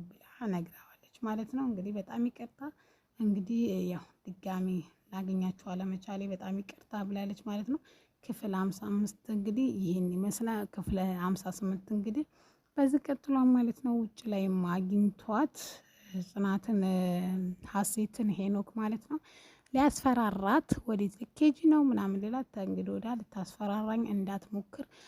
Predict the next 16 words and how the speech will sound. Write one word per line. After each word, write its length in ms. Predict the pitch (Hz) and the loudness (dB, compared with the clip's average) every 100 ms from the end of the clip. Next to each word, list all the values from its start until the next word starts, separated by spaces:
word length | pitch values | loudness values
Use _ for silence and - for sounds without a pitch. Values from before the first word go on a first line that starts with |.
| - - | -20 0
ብትሞክርም 800 | 196 - 277 262 - - 247 247 220 170 | 2 2 4 2 2 2 6 8 6 4
በጥይት 560 | 202 208 220 196 202 - | -2 -2 -2 -2 -4 -2
አናትህ 500 | 196 208 202 - - - | -2 2 0 -2 -8 -2
ነው፣ 180 | 196 190 - | 0 0 0
አናትህ 480 | 208 208 202 - - | 2 4 2 0 -2
ላይ 180 | 202 190 | 0 2
ነው 160 | 190 185 185 190 185 175 | 2 0 0 -2 -2 -2
የምተኩሰው። 840 | 196 196 190 - 196 _ - - 202 | 0 0 0 -6 -14 _ -20 -8 -4
እኔ 140 | 180 175 165 | -2 -2 -6
አባቴ 380 | 160 - 202 214 202 | -10 -12 -10 -6 -4
ልጅ 160 | 196 196 | -2 2
ነኝ፣ 160 | 277 - - - _ 214 | 2 0 -12 -20 _ 0
አልፈራም፣ 600 | 233 - 220 208 196 247 | 0 0 0 2 2 0
ፈርቼም 600 | - 208 180 - - 196 190 | -2 -8 -8 -10 -4 0 0
አላውቅም፣ 560 | 202 226 214 - 247 262 254 | 2 2 0 2 6 6 6
አልጎርርም፣ 800 | 196 196 180 190 190 185 202 254 | 4 0 -2 -2 -2 0 4 8